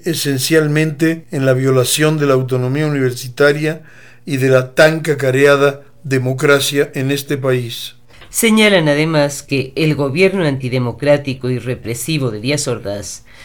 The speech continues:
Speaker 2: viola los derechos estudiantiles y reprime a los estudiantes con el allanamiento por la policía y el ejército de los recintos universitarios y politécnicos.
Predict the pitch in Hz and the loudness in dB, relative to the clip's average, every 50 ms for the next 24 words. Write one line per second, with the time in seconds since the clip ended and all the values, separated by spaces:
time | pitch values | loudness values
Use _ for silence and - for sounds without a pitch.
0 | - - - 139 139 160 196 214 202 196 170 151 135 123 123 120 123 123 127 147 | -20 -18 -16 -10 -4 0 2 4 4 4 4 4 2 0 -2 -2 -2 -2 -2 -2
1 | 147 147 139 127 120 117 - - - 104 101 101 101 104 - 151 160 156 165 165 | -2 -4 -6 -8 -8 -8 -10 -12 -10 -8 -8 -8 -8 -6 -4 -4 -2 -2 -2 -2
2 | 165 - - - - 160 139 127 135 131 131 - 147 160 175 170 151 131 113 98 | -4 -6 -8 -6 -4 -4 -2 -2 -2 -2 -2 -2 -2 -2 0 0 0 -2 -2 -4
3 | 98 101 90 - - 110 123 135 139 131 123 107 - 113 131 131 - - - - | -8 -10 -12 -12 -10 -6 -4 -2 0 0 -2 -4 -6 -8 -10 -10 -12 -16 -20 -20
4 | - - - - - - - - 202 208 220 233 233 226 214 180 180 170 156 147 | -20 -20 -20 -20 -20 -20 -4 0 2 4 6 6 4 4 4 2 2 2 2 0
5 | 131 123 113 104 95 92 98 87 - - - - - - 156 147 131 143 139 131 | 0 -2 -4 -6 -8 -10 -12 -14 -16 -18 -20 -16 -4 -2 0 0 2 0 0 0
6 | 135 120 117 117 123 - - 175 147 104 - - - - 143 160 160 131 131 131 | -2 -4 -4 -4 -6 -6 -4 -2 -2 -4 -4 -8 -10 -4 -2 0 0 0 -2 -2
7 | - 135 135 131 - - 123 - - 185 220 - - - - - - - - - | -4 -4 -6 -4 -6 -8 -8 -6 -6 -8 -8 -10 -14 -20 -20 -20 -20 -20 -20 -8
8 | - 151 180 175 170 165 139 139 147 143 - 202 202 196 196 185 - 151 131 120 | 0 2 4 4 4 4 2 0 -2 -4 -4 -4 -4 -2 -4 -4 -2 -4 -4 -4
9 | 110 110 104 - - 104 - 147 147 139 147 147 - 131 135 127 120 117 110 - | -4 -6 -8 -10 -10 -2 0 0 0 0 -2 -6 -6 -6 -6 -6 -8 -8 -8 -10
10 | 104 98 98 - 85 87 - - - - - - | -12 -12 -12 -16 -18 -20 -16 -14 -14 -14 -14 -14